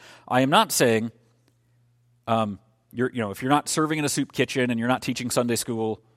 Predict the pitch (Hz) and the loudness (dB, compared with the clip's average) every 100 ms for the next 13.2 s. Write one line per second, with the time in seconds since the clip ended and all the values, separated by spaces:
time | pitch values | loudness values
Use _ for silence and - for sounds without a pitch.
0 | _ _ _ _ 107 107 107 95 101 85 | _ _ _ _ -8 -4 -4 -4 -6 -2
1 | - 143 110 - 101 - 98 76 - 90 | 4 4 2 -6 -6 -6 -10 -10 -10 -8
2 | 87 80 _ _ - 120 170 107 - 107 | -10 -12 _ _ -8 -6 -4 -4 -2 0
3 | 104 - _ _ _ _ _ _ _ - | -2 -6 _ _ _ _ _ _ _ -12
4 | 135 - 113 117 127 131 147 147 120 - | -10 -2 0 0 -4 -6 -6 -4 -4 -4
5 | 90 90 87 85 - - - 110 107 120 | -10 -10 -10 -12 -18 -18 -14 -10 -4 -4
6 | 107 90 - 92 90 87 87 - _ _ | -4 -10 -12 -14 -12 -16 -16 -20 _ _
7 | _ _ - 101 98 82 104 131 135 120 | _ _ -8 -6 -6 -6 -2 0 2 0
8 | 147 - 131 117 113 101 - 127 - - | -2 -2 -4 -4 -4 -6 -6 -6 -8 -6
9 | 123 113 95 - 123 90 - 104 104 92 | -4 -4 -6 -4 -4 -4 -8 -6 -4 -6
10 | _ _ _ _ _ - 98 139 - 90 | _ _ _ _ _ -20 -10 -10 -10 -14
11 | 101 87 85 - - 110 104 101 113 113 | -12 -12 -12 -18 -12 -8 -6 -4 -6 -6
12 | - 80 - - - - _ - 107 104 | -10 -16 -16 -18 -20 -20 _ -6 -2 -2
13 | 95 | -4